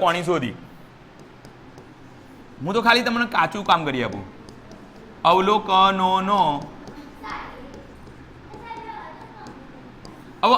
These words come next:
અવલોકનો આખું નહીં લખવું આપણે, શું લખીશું ખાલી એ? અવ કરીને ટપકું. ઓકે, અવ કરીને ટપકું. એટલે અવલોકનો મગજમાં.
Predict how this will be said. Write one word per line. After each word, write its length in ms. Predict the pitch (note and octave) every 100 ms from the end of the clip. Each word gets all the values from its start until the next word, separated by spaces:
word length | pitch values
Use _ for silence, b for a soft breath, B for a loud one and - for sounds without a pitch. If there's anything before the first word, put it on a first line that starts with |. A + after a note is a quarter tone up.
| A3+
અવલોકનો 340 | G#3+ A#3 B3 B3
આખું 240 | A#3+ A#3
નહીં 140 | A#3 A3
લખવું 180 | G3+ G#3
આપણે, 180 | E3 E3
શું 140 | A#3+
લખીશું 300 | B3 G3 F3+
ખાલી 220 | F#3 F3+
એ? 100 | F#3 B2+ - - - - - - - - - - - - - -
અવ 320 | F3+ G3+ A3+ G#3+ A3+
કરીને 240 | A3+ G#3+ A3
ટપકું. 360 | G#3+ G#3+ D#3 - - - - - - - -
ઓકે, 160 | E3 E3
અવ 280 | - F3+ F#3+ G3+
કરીને 260 | G3+ G#3 A3+
ટપકું. 380 | - F#3+ -
એટલે 120 | D3 G3
અવલોકનો 440 | G3+ G#3+ G#3+ G#3+ G3
મગજમાં. 460 | F#3 F3+ C#3+ G2+